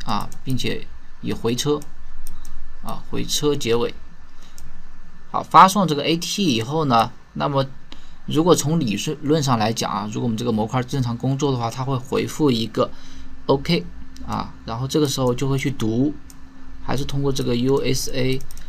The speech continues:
R T三啊，我们会去接收，我们会去接收我们这个返回的一个 OK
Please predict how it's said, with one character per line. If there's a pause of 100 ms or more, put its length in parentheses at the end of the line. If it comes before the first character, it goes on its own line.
(260)
R
T
三 (260)
啊，
我
们
会
去
接
收， (920)
我
们
会
去
接
收 (240)
我
们
这
个 (360)
返
回
的
一
个 (1040)
OK